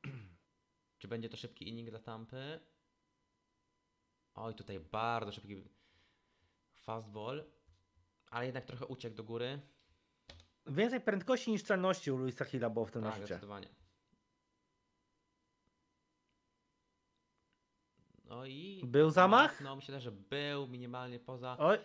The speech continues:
Speaker 2: piłka, moment, moment, tam dwie ręce podniesione. Oj, oj, chyba nam się zbyt to pospieszył realizator. Tak jest, wracamy.
Speaker 1: Tak,
Speaker 2: Wracamy,
Speaker 1: będzie,
Speaker 2: wracamy.
Speaker 1: będzie check swing.
Speaker 2: Będzie sprawdzanie, sprawdzają jeszcze również Jankesi. Będą chcieli, e,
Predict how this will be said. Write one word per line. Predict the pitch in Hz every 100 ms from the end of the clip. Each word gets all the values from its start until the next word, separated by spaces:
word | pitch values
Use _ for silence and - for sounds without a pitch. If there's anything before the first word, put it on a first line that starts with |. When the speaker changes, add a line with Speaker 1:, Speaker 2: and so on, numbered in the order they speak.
| 147
Speaker 2:
piłka, | - 202 233 240 185
moment, | 185 226 254
moment, | 208 214 247
tam | 240 233 226 - - -
dwie | 131 202
ręce | 233 240
podniesione. | 233 233 233 - 220 214 269 320 -
Oj, | 180 277 320
oj, | 254 381
chyba | - 262 285
nam | 262 269
się | - 240
zbyt | 247 240 -
to | 254
pospieszył | 240 254 - 302 285 226 208
realizator. | 208 202 208 208 220 214
Tak | 254 285
jest, | 254 156
wracamy. | 208 208 240 180 220 - -
Speaker 1:
Tak, | 104 117
Speaker 2:
Wracamy, | 156 208 254 269
Speaker 1:
będzie, | 233
Speaker 2:
wracamy. | 220 247
Speaker 1:
będzie | 214 233
check | 233
swing. | 127 151 165 - _ _ _ _ _ _ -
Speaker 2:
Będzie | 131 196 240
sprawdzanie, | - 247 185 262 233
sprawdzają | - 269 240 302 269
jeszcze | 233 220
również | 220 214
Jankesi. | 226 233 214 175 220 226 - _ -
Będą | 127 131 208 320 403
chcieli, | - - - 269 277 277 277
e, | 269